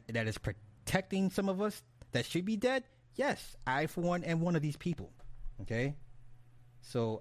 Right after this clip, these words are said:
I, I would never minimize and say there's not a, a protective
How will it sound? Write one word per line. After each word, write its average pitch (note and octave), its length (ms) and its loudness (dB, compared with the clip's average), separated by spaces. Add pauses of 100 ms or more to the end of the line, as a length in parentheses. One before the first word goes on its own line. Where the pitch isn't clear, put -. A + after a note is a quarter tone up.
I, B2+ 380 2
I C#3 160 2
would C#3+ 180 0
never D3 240 2
minimize A#2+ 680 2
and G#2 140 0
say A2 340 0
there's A2+ 260 0
not A2+ 160 2
a, A2 40 0
a G#2 680 0 (360)
protective A#2 760 0